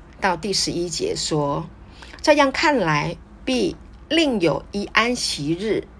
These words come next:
的安息，为神的子民存留。因为那进入安息的，乃是歇了自己的工，正如神歇了他的工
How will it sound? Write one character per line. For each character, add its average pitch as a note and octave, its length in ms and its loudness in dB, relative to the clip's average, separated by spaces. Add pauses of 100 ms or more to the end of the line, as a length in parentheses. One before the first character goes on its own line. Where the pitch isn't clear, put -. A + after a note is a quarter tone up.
(420)
的 D#3+ 100 2
安 C4 280 2
息， D3 560 0 (600)
为 G3+ 240 4
神 - 340 0
的 E3 100 -2
子 - 280 -4
民 C#3+ 280 -4
存 D#3 460 -6
留。 D3 400 -2 (1040)
因 G#3+ 140 0
为 G#3 160 4
那 F#3+ 200 2
进 A3+ 260 -2
入 G#3+ 60 2
安 A#3+ 280 -4
息 - 260 0
的， - 220 -6 (200)
乃 E3 200 -4
是 - 340 0 (260)
歇 - 320 4
了 F3+ 160 2
自 - 200 -4
己 D#3 160 -4
的 C#3+ 100 -4
工， E3+ 460 -2 (800)
正 A3+ 260 4
如 D3+ 340 0 (140)
神 D3+ 520 -2 (200)
歇 - 360 2
了 F3 140 0
他 E3+ 240 -4
的 D3 100 -6
工 F#3+ 320 2